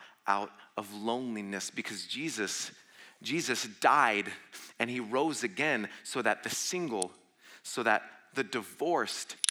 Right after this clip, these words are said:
so that the empty nester, so that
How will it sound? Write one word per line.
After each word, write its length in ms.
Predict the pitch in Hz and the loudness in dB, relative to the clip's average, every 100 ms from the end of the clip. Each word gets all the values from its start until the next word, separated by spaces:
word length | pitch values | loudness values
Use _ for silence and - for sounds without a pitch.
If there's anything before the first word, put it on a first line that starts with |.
| - - _ | -2 -20 _
so 260 | - - 139 | -10 -4 2
that 240 | 123 117 - - - | 4 4 0 -18 -12
the 120 | 113 - | -12 -2
empty 400 | 143 170 - 160 | 0 0 -4 -6
nester, 640 | 147 139 151 - 120 90 92 - - - - - | 0 0 0 -2 -4 -4 -6 -16 0 0 0 -20
so 260 | - - 151 | -10 0 2
that 280 | 139 120 | 6 6